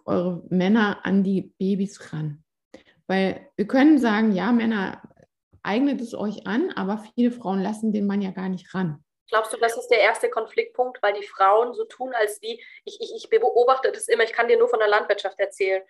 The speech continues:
Speaker 2: Und da ist es bei den Tieren fast genauso. Ich meine, die Männer werden separiert. Ich meine, wenn ich jetzt wirklich an Kühe denke, sorry, es ist total banal, aber die
Speaker 1: Ja,
Speaker 2: Stiere
Speaker 1: mach mal,
Speaker 2: werden,
Speaker 1: ich kann das ja gut.
Speaker 2: die werden,
Speaker 1: Hat ja
Speaker 2: äh,
Speaker 1: auch Sinn, einfach
Speaker 2: separiert
Speaker 1: Kühe.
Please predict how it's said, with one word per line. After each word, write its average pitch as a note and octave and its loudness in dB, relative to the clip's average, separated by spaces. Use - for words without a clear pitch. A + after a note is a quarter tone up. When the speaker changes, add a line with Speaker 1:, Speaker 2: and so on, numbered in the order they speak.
Speaker 2:
Und G3+ 2
da F3+ 6
ist A3+ 2
es A#3+ -4
bei A3 4
den G#3 -2
Tieren C4 -4
fast A#3+ 0
genauso. G#3+ 2
Ich G3+ -6
meine, G3 0
die G3 -6
Männer G3+ -2
werden B3 4
separiert. G#3 -6
Ich - -12
meine, G#3 -2
wenn G3+ -2
ich G3+ -14
jetzt - -12
wirklich - -10
an F#3 -4
Kühe D4+ -8
denke, D4 0
sorry, A#3+ 2
es - -2
ist - -12
total B3+ 4
banal, B3 4
aber A3+ -2
die A#3+ -16
Speaker 1:
Ja, - -16
Speaker 2:
Stiere D4+ 2
Speaker 1:
mach C#4+ 6
mal, A#3 6
Speaker 2:
werden, A3 2
Speaker 1:
ich - -20
kann B3 4
das A3+ 0
ja G#3 0
gut. F#3 -2
Speaker 2:
die - -16
werden, D#4 -4
Speaker 1:
Hat A#3+ 0
ja F#3 2
Speaker 2:
äh, G3 2
Speaker 1:
auch A3 0
Sinn, G#3+ -4
einfach G#3 2
Speaker 2:
separiert A#3+ -2
Speaker 1:
Kühe. F3+ -2